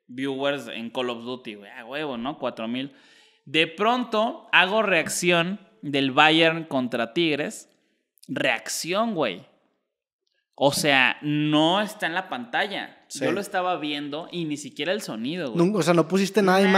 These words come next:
Speaker 2: imagen, nada de audio.
Speaker 1: nada. Entonces pongo reacción. Tigres contra Bayern reaccionando. Y pongo una, una foto de, eh, el Bayern contra Tigres. Y me lo bajan.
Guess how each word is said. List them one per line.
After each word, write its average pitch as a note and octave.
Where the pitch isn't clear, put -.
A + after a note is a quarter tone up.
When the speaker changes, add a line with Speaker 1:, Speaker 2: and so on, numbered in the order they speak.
Speaker 2:
imagen, G#3
nada F3+
de F3
audio. D3
Speaker 1:
nada. F3
Entonces E3+
pongo D#3
reacción. B2+
Tigres G#3+
contra C#3+
Bayern F3
reaccionando. D3+
Y B2+
pongo C#3
una, D3+
una C#3
foto C#3
de, C#3
eh, G#2+
el A2+
Bayern A#2+
contra A#2+
Tigres. C3
Y B2+
me A#2
lo A2+
bajan. A#2